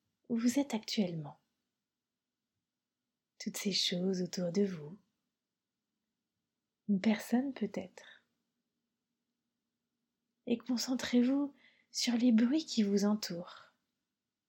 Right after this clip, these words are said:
à tous ces sons qui viennent à vous, les proches comme les plus loin.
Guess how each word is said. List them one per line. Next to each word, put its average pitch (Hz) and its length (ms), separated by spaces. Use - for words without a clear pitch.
à 214 120
tous 320 140
ces 254 240
sons 202 320
qui 190 140
viennent 180 300
à 175 140
vous, 170 160
les 208 120
proches - 800
comme 285 220
les 247 120
plus 214 240
loin. 165 200